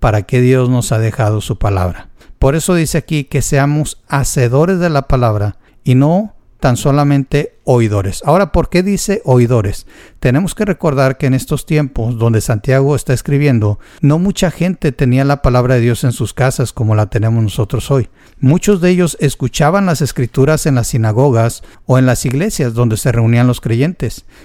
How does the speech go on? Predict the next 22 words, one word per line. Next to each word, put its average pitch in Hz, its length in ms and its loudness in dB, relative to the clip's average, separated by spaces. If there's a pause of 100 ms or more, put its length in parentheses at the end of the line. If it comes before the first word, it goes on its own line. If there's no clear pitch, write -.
y 127 140 2
era 139 140 4
el 139 100 2
único 160 400 2
lugar 170 340 2
donde 156 220 0
la 123 80 2
escuchaban. 104 640 -2 (320)
Ellos 135 240 4
no 143 180 2
tenían 147 380 2
una 147 200 2
copia 185 360 0
de 175 60 0
las 131 160 0
escrituras 131 720 -2 (300)
en 147 180 2
sus - 220 -4
casas, 156 440 -2
por 123 260 0
eso 147 460 -2 (300)
ellos 143 560 0